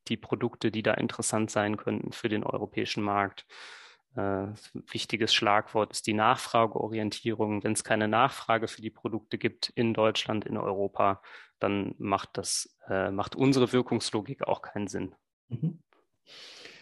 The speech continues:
Speaker 2: Vielen Dank, vielen Dank, Daniel. Ja, liebe Hörer, liebe Zuschauer, äh, dank Daniel und seinen Kollegen von I P D gibt es in Deutschland,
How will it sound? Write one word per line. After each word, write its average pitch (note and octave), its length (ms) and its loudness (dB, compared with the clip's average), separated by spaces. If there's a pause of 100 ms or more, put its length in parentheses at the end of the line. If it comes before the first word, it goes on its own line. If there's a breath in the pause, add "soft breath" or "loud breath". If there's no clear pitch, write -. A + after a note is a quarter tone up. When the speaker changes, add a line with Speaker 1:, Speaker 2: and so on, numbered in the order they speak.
(160 loud breath)
Speaker 2:
Vielen B2+ 260 4
Dank, E3 320 4
vielen A#2 180 0
Dank, A2 340 -6
Daniel. G#2+ 580 -2 (840 loud breath)
Ja, C#3 80 8
liebe C3+ 260 10
Hörer, B2+ 320 8
liebe A#2+ 240 4
Zuschauer, A2 840 2 (220 soft breath)
äh, G#2 280 2
dank B2 460 4 (240)
Daniel B2+ 500 4
und A#2 120 0
seinen A2+ 220 0
Kollegen B2 440 2
von A2+ 180 0
I A#2+ 100 0
P A#2+ 140 2
D B2+ 440 4 (320)
gibt A#2+ 220 -2
es A#2 140 0
in A#2+ 160 4
Deutschland, G#2+ 800 2